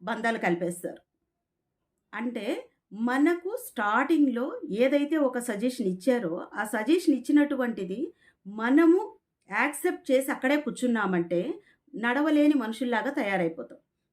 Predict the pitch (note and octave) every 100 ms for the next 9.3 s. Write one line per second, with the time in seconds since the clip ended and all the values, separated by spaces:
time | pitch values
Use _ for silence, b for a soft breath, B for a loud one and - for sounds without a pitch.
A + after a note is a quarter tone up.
0 | _ G#3+ C#4+ G3+ G3 C4+ F#4+ F4+ E4 F4
1 | D4 C4+ D#4 D4+ C4+ F3+ F3 G#3+ E4+ E4+
2 | D#4 D4+ E4+ C4 D4 E4 D#4 A3 A#3+ D#4+
3 | B3 F#3 E3+ F3 A#3 B3 A3 F#3 E3 F#3
4 | A#3+ D#4 F4+ D4+ B3 C#4 C4 B3+ A4+ B
5 | B B A#3 D4+ F#4 D4 C#4+ A4 - C4
6 | C#4 E4 D#4 B3 F#3+ C#4+ E4 G#3 D#4+ G#4
7 | F4+ F4+ - G#3+ G#3 A#3+ A3+ F#3+ A#3 D#4
8 | A#3+ G#3 G#3+ E4+ F4 E4+ - A3+ A3+ A3+
9 | F#3 G3 F4+